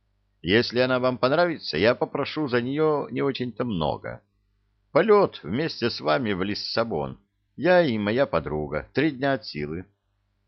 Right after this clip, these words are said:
«Я слушаю». «М, но сначала ответьте на мой вопрос, окей?»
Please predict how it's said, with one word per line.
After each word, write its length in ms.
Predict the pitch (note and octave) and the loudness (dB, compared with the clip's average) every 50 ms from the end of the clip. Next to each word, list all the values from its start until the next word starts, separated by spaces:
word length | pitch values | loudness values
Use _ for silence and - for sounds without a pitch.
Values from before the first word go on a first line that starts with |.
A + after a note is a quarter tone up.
| _ _ _ _ _ _ _ _ _ _ _ _ _ _ _ | _ _ _ _ _ _ _ _ _ _ _ _ _ _ _
«Я 420 | - - B1+ C2 C2 - A1+ A1+ - | -16 -12 -10 -8 -6 -6 -6 -8 -10
слушаю». 760 | - - - D3+ E3 C#3+ - - G#2+ A2+ B2 C3 E3 G3 - _ _ _ _ _ _ _ _ _ _ _ _ _ _ _ _ _ _ _ _ _ _ - | -12 -10 -8 -6 -6 -6 -6 -4 -4 -4 -4 -6 -8 -12 -16 _ _ _ _ _ _ _ _ _ _ _ _ _ _ _ _ _ _ _ _ _ _ -12
«М, 300 | C#2+ C2+ A#1+ A1 G1+ A1 | -12 -10 -10 -12 -8 -6
но 100 | C2 C#2+ | -6 -4
сначала 460 | - - E2 D#2 - F#2 E2 E2 E2+ | -2 -2 -2 0 2 2 4 4 2
ответьте 440 | E2 - A2+ C#3+ D3 - - - D2+ | 0 0 0 0 0 -2 -2 -6 -6
на 120 | D2+ D#2 | -4 -2
мой 180 | D#2 D#2 D2+ D2+ | -2 -2 0 0
вопрос, 540 | E2 E2 - - D#2+ D2+ C#2+ B1+ - - | -2 -2 -2 -2 -2 -2 -2 -2 -6 -8
окей?» 360 | C#2+ C#2+ - C3+ D#3+ E3 - | -8 -6 -4 -4 -4 -6 -8